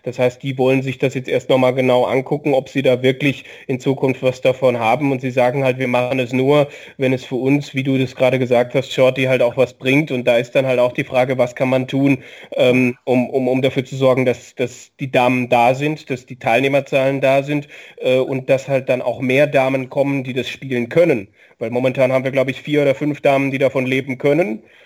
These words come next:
zumindest so halbwegs. Äh, und, äh, danach hört's aber auch auf und das merkt man dann halt auch, weil ich nicht glaube, dass es momentan mehr als vier, fünf Damen gibt,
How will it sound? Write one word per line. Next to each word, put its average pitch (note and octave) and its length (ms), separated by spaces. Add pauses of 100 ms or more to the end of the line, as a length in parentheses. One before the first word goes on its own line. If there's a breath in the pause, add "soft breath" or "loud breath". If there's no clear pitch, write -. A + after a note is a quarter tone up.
(160 soft breath)
zumindest C3 440
so A#2+ 120
halbwegs. C#3+ 720
Äh, C3+ 380
und, C#3 360
äh, D3 360
danach C3+ 360
hört's C#3+ 220
aber C3+ 240
auch B2 140
auf B2+ 320
und D3+ 160
das C#3 140
merkt B2 280
man C#3+ 160
dann C#3+ 180
halt C#3+ 200
auch, D3 320
weil C3 160
ich B2 100
nicht C#3 240
glaube, C3+ 300
dass C#3 140
es C3 120
momentan C3+ 460
mehr C3 180
als C3+ 160
vier, C#3 220
fünf C3 260
Damen B2+ 320
gibt, D3+ 300